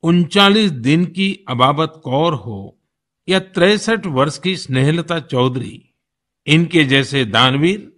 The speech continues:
हमें जीवन का महत्व समझाकर जाते हैं। हमारे देश में आज बड़ी संख्या में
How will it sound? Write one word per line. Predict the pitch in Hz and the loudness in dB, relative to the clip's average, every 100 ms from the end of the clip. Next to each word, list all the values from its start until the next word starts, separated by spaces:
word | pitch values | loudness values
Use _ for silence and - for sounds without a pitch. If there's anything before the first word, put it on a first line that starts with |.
| _ _ | _ _
हमें | - 127 131 101 | -4 -2 -2 -2
जीवन | 117 139 151 147 | 0 0 0 -2
का | 143 | -4
महत्व | 120 110 113 147 143 | -4 -2 -2 -4 -8
समझाकर | - - 123 110 110 127 165 | -10 -6 -4 -4 -4 -4 -6
जाते | 123 101 101 127 | -6 -10 -12 -16
हैं। | - 101 - _ _ _ _ _ _ | -18 -20 -20 _ _ _ _ _ _
हमारे | - 139 143 135 | -4 0 2 0
देश | 123 151 151 | 0 0 -2
में | 165 185 196 _ _ _ | -8 -10 -12 _ _ _
आज | 160 175 147 | 2 2 0
बड़ी | 180 220 254 | 0 0 -2
संख्या | 165 147 120 101 | -4 -6 -8 -14
में | 101 - | -18 -20